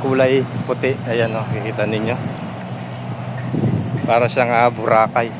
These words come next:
Kulay puti ang, ah, buhangin. Nakikita ninyo, guys, oh. Ayan, oh, puti ang buhangin. At, ah, ayan, pwede kayong, ah, maglakad-lakad dyan. Ma-, mayroon, kapag napagod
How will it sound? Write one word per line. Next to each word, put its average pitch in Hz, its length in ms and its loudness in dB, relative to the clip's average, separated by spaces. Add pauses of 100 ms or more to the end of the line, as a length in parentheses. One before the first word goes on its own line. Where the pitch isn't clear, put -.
(760)
Kulay 127 240 4
puti 131 320 2
ang, 123 160 4
ah, 131 200 4 (200)
buhangin. 127 560 4
Nakikita 123 480 0
ninyo, 120 200 2
guys, 127 280 2
oh. 117 80 2 (1040)
Ayan, 107 240 2
oh, 117 80 0
puti 117 320 0
ang 104 240 0
buhangin. 104 480 2 (1300)
At, - 80 -6
ah, 101 160 2
ayan, 107 240 2
pwede 104 240 2
kayong, 107 240 2
ah, 107 400 2
maglakad-lakad 107 640 0
dyan. 104 200 0 (1200)
Ma-, 113 240 -2
mayroon, 107 320 2
kapag 117 240 2
napagod 117 400 2